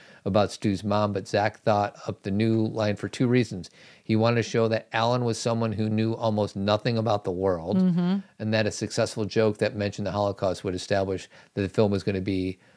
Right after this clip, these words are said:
Speaker 1: hilarious overall. Everyone on the set loved it.
Speaker 2: Okay.
Speaker 1: Um, let's see what else. Uh, Todd, F-, no, not that one.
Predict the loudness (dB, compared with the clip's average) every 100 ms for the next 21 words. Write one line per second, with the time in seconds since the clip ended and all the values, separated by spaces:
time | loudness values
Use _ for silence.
0 | _ _ _ -16 0 4 6 4 2 0
1 | 2 0 0 -2 0 2 2 0 -4 -6
2 | -8 -10 -6 -2 -2 -4 -8 -8 -12 -18
3 | -8 -6 -4 -4 -6 -10 _ -14 -14 _
4 | _ -20 -2 0 2 2 2 2 2 2
5 | 2 0 0 0 -2 -2 -4 -6 -4 -2
6 | 0 -2 -4 -10 -12 -16 _ _ _ _
7 | _ _ _ _ _ _ _ _ _ -8
8 | -2 2 4 4 2 0 0 0 -2 -2
9 | -2 -2 -6 _ 2 2 2 -2 -10 -6
10 | -2 0 0 0 -2 -2 -4 -4 -6 -6
11 | -6 -6 -8